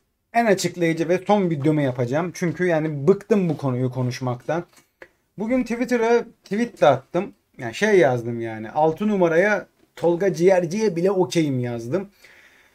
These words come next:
İnsanlar bunu hem yanlış anladı aslında. Hem okeyim hem de altı numaradaki eksikliği anlatmaya çalışıyorum.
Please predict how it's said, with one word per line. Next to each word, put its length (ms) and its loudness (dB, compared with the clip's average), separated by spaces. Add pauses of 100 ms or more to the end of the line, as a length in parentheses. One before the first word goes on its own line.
(240)
İnsanlar 440 -4
bunu 120 0
hem 140 2
yanlış 420 -2
anladı 320 0
aslında. 680 -2 (920)
Hem 220 4
okeyim 600 4 (680)
hem 380 2
de 160 8
altı 320 2
numaradaki 460 4
eksikliği 720 2
anlatmaya 500 0
çalışıyorum. 640 -10